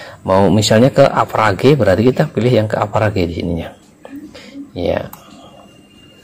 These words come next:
Ya, ini Avrage, Avrage. Ya, berarti nanti dia akan, link ini dia akan masuk kalau kita klik, oke, misalnya. Nah, kalau kita ini kita klik, maka dia akan masuk ke sini. Ya, itu akan buka. Ya, oke.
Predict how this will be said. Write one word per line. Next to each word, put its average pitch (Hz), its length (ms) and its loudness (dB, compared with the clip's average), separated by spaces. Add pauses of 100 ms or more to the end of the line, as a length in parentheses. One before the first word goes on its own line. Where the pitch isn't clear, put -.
(460)
Ya, 85 480 -4
ini - 80 -10
Avrage, 101 480 -2
Avrage. 117 640 -4
Ya, 135 320 2
berarti 113 320 2
nanti 127 160 2
dia 143 160 6
akan, 165 240 2 (720)
link 101 160 4
ini 127 240 6
dia 127 240 6
akan 139 160 2
masuk 123 320 -2
kalau 110 240 -4
kita 107 160 -2
klik, 165 320 -2
oke, 95 320 2
misalnya. 90 400 0 (480)
Nah, 87 240 0
kalau 139 160 2
kita 180 240 4
ini 165 160 6
kita 139 160 2
klik, - 320 -2 (400)
maka 113 240 2
dia 127 240 6
akan 123 80 2
masuk 110 320 0
ke - 40 -8 (120)
sini. 85 160 -2 (240)
Ya, 85 320 -4
itu 87 160 -2
akan 113 240 0
buka. - 400 -8 (680)
Ya, - 260 -6
oke. 135 540 -6